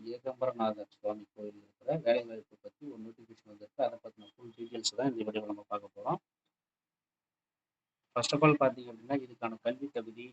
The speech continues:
எவ்வளவு ஃபீஸ் கட்டணும், இது என்னென்ன சர்டிஃபிகேட் தேவை,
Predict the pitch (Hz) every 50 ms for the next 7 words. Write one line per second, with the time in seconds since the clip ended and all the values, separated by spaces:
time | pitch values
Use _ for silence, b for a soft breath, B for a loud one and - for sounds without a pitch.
0 | _ _ 117 117 117 120 135 139 131 - - 127 131 123 - - 113 104 - _
1 | - 110 113 120 117 - - 117 113 113 107 110 110 120 131 139 139 135 131 120
2 | 117 - 113 113 _ - - 135 117 113 _ - 107 104 104 107